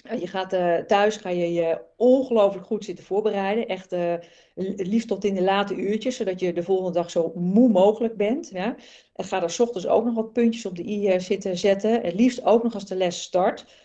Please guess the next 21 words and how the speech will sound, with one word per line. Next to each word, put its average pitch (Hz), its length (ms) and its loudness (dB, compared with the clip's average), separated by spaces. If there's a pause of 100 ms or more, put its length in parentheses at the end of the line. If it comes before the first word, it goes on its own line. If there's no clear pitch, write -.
(180)
dat 190 180 0
je - 100 -4
achter 196 240 -4
je 175 60 -6
computer 233 380 -4
zit, 226 360 -2
nog 180 180 -8
even 170 160 -6
wat 165 160 -8
puntjes 202 320 -2
op 175 120 -4
de - 120 -8
i 190 100 -2
zet, - 600 -2 (140)
eh, 175 240 4
als 190 160 2
de 185 100 0
leerlingen 226 340 6
al 214 120 2
binnenkomen. 147 720 -8 (120)
Ja? 196 220 -8